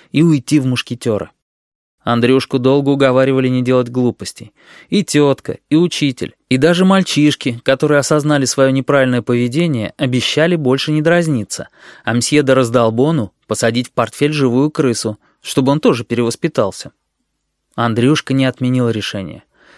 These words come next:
Напрасно ему говорили, что мушкетеров сейчас и на свете нет, что водились они раньше, в другую эпоху и даже в других местах. Андрюшка знал, что мушкетеры есть, потому что недавно видел их сам,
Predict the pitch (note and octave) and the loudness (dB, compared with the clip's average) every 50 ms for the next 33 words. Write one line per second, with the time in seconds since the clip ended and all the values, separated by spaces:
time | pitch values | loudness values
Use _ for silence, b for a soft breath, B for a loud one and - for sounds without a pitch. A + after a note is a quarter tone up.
0 | b b b - C#3 - - G#3+ G#3 F#3 - C#3 C3 B2+ C3+ C3+ C3+ C#3+ C#3+ D#3 | b b b 0 0 0 2 2 0 0 0 0 0 0 0 2 2 2 2 2
1 | D#3+ F#3 G3+ E3+ C3 A#2 - - D3 C#3+ C#3+ C3 - - C#3+ - F#3+ G3 E3 B2+ | 2 2 0 0 -2 -4 -6 -4 -4 -4 -4 -4 -4 -6 -4 -2 0 0 0 0
2 | - - B2+ - - D#3 C3+ - B2+ B2 A#2+ A#2 - C#3+ F3 F#3 F3 - D3+ D3 | -2 -4 -6 -2 -2 -2 -2 -2 -2 -2 -2 -2 -2 -2 0 -2 0 -2 -4 -4
3 | C#3 C3+ B2 - B B B B B B B - - D#3 C#3+ D#3 E3+ F3 G#3 F3+ | -4 -4 -6 -10 B B B B B B B -4 0 2 2 2 2 2 2 0
4 | C#3 - - B2+ B2 B2 A#2+ B2+ E3 G#3 F#3 D#3 C#3+ - - D3 C3+ B2+ A#2 C3+ | 0 0 -2 0 0 0 0 2 2 2 2 0 -2 -4 -6 -6 -4 -2 0 0
5 | D#3 E3 F3 G3+ F#3+ C#3 - - E3 E3+ D#3+ - - C3+ C3 B B B B B | 0 2 2 2 2 0 0 -2 0 0 0 0 -2 -6 -6 B B B B B
6 | B - E3 F#3 A3 G#3+ F3 E3 D3+ D3 D3 D3 D3+ D#3 F3+ E3 - D#3+ D#3 D3+ | B -2 0 2 2 2 2 0 0 0 -2 -2 0 0 -2 -2 0 -2 -2 -2
7 | - - - A#2+ F#2 - - _ _ _ _ _ _ _ _ _ _ _ _ - | -2 -2 -2 -2 -2 -4 -8 _ _ _ _ _ _ _ _ _ _ _ _ -4
8 | A2+ A#2 A#2 A#2+ C3+ C3 - - D3+ C3 C3+ D#3 E3+ E3 B2 - - - A#2+ A#2+ | -2 0 2 0 0 0 0 0 0 0 2 2 0 0 0 -2 -2 -2 -2 -2
9 | - - B2 A2+ - C#3 C#3 C#3 C3+ C3 C#3+ E3 D#3+ B2+ - - - - B B | -2 -4 -6 -4 -2 0 0 0 0 -2 0 0 0 -2 -2 -6 -12 -20 B B
10 | B B B B - A#2+ - C3 C#3 D#3+ F3 - - F3+ E3 E3 D#3+ C#3+ D#3+ F3+ | B B B B -4 -2 0 0 0 0 0 -2 -2 -2 0 0 0 0 0 0
11 | F#3 F#3 F3 D#3+ E3 F3 E3 F3 E3+ E3+ - - - F3+ E3+ C#3 A2 - | 2 2 0 0 0 0 0 0 0 0 -2 -4 -2 -2 -2 -2 -4 -8